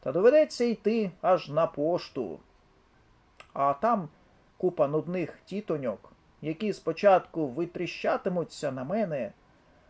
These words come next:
а потім взагалі покличуть директора, щоб розібрався з ситуацією. У-у-у!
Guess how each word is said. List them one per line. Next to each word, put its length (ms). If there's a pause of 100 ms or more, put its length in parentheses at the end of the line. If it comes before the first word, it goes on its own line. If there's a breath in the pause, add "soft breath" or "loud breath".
а 100
потім 400
взагалі 480
покличуть 680
директора, 800
щоб 360
розібрався 1000
з 120
ситуацією. 840
У-у-у! 1500